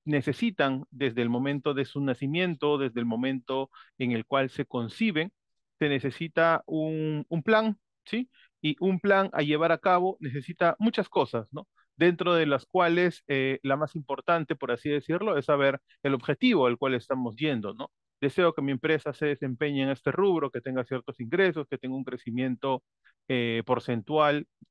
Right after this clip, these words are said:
X, diez por ciento, veinte por ciento, treinta por ciento, ser partícipe de un, eh, de un sector del mercado, de tener un market share, eh,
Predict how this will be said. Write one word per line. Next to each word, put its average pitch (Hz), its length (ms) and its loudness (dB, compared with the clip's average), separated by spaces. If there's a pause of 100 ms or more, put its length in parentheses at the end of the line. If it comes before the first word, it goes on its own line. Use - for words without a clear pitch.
(560)
X, 135 380 -4
diez 135 120 -2
por 120 140 -8
ciento, 165 260 -4
veinte 127 180 -4
por - 180 -8
ciento, 143 220 -10
treinta 123 280 -6
por 110 180 -8
ciento, 175 440 0 (280)
ser 165 180 4
partícipe 156 640 2
de 131 120 2
un, 156 380 -4 (120)
eh, 120 680 0 (360)
de 120 220 -2
un 131 1040 -2
sector 147 580 0 (380)
del 120 160 0
mercado, 131 640 2
de 117 220 -4
tener 131 260 -2
un 135 100 -2
market 139 340 0
share, 135 340 -2 (440)
eh, 113 500 -4